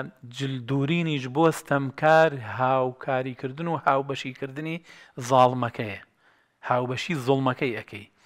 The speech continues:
ئەم هەموو ستەمە لە میلەتەی ئێمە ئەکرێ، میلەتی کورد، لە بڕینی موچەی، لە قوتی، لە مەعاشی، لە بەنزینی، لە ئاوی، لە کارەبای، لە زۆرکردنی باج لەسەر ئەو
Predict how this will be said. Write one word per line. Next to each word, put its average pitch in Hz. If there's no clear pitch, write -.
ئەم 147
هەموو 131
ستەمە 131
لە 131
میلەتەی 123
ئێمە 123
ئەکرێ، 123
میلەتی 120
کورد، 120
لە 117
بڕینی 120
موچەی، 117
لە 117
قوتی، 117
لە 117
مەعاشی، 117
لە 113
بەنزینی، 120
لە 131
ئاوی، 117
لە 113
کارەبای، 120
لە 127
زۆرکردنی 131
باج 135
لەسەر 135
ئەو 143